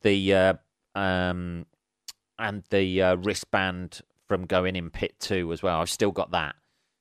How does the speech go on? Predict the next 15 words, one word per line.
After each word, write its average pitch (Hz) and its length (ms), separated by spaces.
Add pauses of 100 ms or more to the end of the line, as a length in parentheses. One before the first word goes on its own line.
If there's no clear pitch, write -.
(140)
um, 82 520 (960)
which 120 200
I 120 40
might 110 220
have 95 120
to - 80
put - 240
in 92 120
some 87 260
sort - 180
of 80 80
frame 85 420
or 80 100
display 87 600
or, 76 160